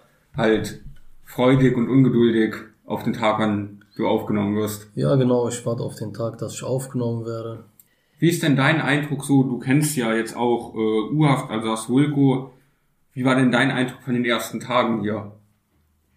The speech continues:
Speaker 1: Im, grad so, wenn du es zu einer U-Haft vergleichst.
Speaker 2: Und das U-Haft ist, äh, ist eine Katastrophe. Das ist schon eine psychische Belastung auch.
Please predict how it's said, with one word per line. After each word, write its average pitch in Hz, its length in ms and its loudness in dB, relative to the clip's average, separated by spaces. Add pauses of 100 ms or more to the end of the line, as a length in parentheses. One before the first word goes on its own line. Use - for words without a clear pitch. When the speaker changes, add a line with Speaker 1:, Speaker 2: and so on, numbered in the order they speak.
Speaker 1:
Im, 120 160 -2 (180)
grad 117 320 -2
so, 120 80 -4
wenn 113 100 0
du 110 40 0
es 107 160 -8
zu 113 80 -4
einer 107 160 0
U-Haft 104 320 -2
vergleichst. 101 600 -10 (560)
Speaker 2:
Und 127 140 -2
das 110 240 -2
U-Haft 123 380 0
ist, - 340 -6
äh, 123 60 -6 (1400)
ist - 180 -14
eine - 80 -12
Katastrophe. 113 760 -2 (1500)
Das - 160 -8
ist - 60 -4
schon 117 160 0
eine 117 80 -6
psychische 117 500 -4
Belastung 110 520 -4
auch. 101 220 -12